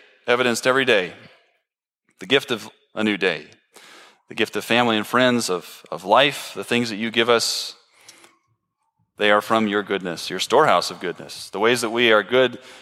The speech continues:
to each other, that others are good to us, it's because you are good first. Lord, we also are aware that your goodness is happening in spite of who we are and in spite of, in, of what we can see and experience. And so, Lord, help us to see those glimpses in the times where we might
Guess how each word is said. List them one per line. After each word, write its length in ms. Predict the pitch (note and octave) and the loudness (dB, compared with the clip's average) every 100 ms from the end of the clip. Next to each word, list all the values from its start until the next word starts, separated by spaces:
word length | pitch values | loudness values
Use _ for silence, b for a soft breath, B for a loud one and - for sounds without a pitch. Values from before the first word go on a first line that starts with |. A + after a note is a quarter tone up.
| B | B
to 160 | A#2+ A2 | -6 -2
each 140 | C#3 | 2
other, 260 | D3 D#3 D3 | 4 6 4
that 180 | A2+ A#2 | 2 2
others 320 | A2 A#2+ A2+ | 0 0 -2
are 60 | |
good 200 | G#2+ A#2+ | -2 -4
to 180 | B2 A#2 | -2 0
us, 420 | C3+ C#3 - - - b b b | 2 0 -6 -10 -14 b b b
it's 100 | b | b
because 300 | - G#2+ F#2+ | -12 -8 -8
you 100 | G#2+ G#2+ | -4 -4
are 80 | |
good 160 | G2 G2+ | -4 -6
first. 580 | - F#2 E2 - - - _ _ _ _ b b b b b b b | -6 -6 -6 -12 -14 -20 _ _ _ _ b b b b b b b
Lord, 180 | B2 B2 | 2 4
we 100 | A#2+ | 4
also 400 | C3 B2+ A#2+ A#2 | 2 2 2 2
are 220 | A2+ A#2 | 2 2
aware 400 | A#2 A#2+ C3+ C#3+ | 2 2 2 4
that 200 | B2 G#2+ - _ _ _ _ | 2 0 -4 _ _ _ _
your 140 | A2+ B2+ | -8 -4
goodness 340 | C#3 C#3 B2+ | -2 -2 -6
is 100 | A2 | 0
happening 460 | B2+ C#3+ C#3 C#3 C3 | 2 2 0 0 0
in 80 | |
spite 500 | - - - E3 - - | -2 0 2 2 -4 -8
of 160 | A#2 A#2 | -8 -6
who 120 | B2+ | -4
we 180 | A#2 A2+ | 0 4
are 160 | C3 | 4
and 80 | B2+ | 2
in 40 | A2+ | -2
spite 260 | - A#2+ | 0 0
of, 120 | A#2 A#2 B2 | 0 -4 -6
in, 220 | G#2+ G#2 | -6 -6
of 120 | A2+ | -6
what 140 | A#2 A2 | -4 -4
we 100 | A2 | -6
can 140 | G#2+ | -6
see 340 | - C#3 A#2 G2 | -4 0 0 0
and 80 | |
experience. 840 | G2 - C3+ C3 G#2 F2+ - - - B B B B B B B | -4 -6 0 2 0 -2 -10 -12 -14 B B B B B B B
And 100 | A#2 | -8
so, 160 | - A#2+ | 0 4
Lord, 160 | B2 | 4
help 160 | B2 D3 | 4 2
us 120 | D3 | 0
to 100 | C3 | -4
see 200 | - D3+ | -2 0
those 200 | C#3 A#2 | 2 0
glimpses 500 | A2+ A#2 A2 G#2+ G2+ | 0 -2 -2 -4 -4
in 80 | G#2+ | -4
the 60 | G2+ | -4
times 340 | A#2+ A2+ A2+ | -2 -2 -2
where 80 | A2+ | -4
we 80 | A#2 | -2
might 260 | G#2+ G2+ | -2 -2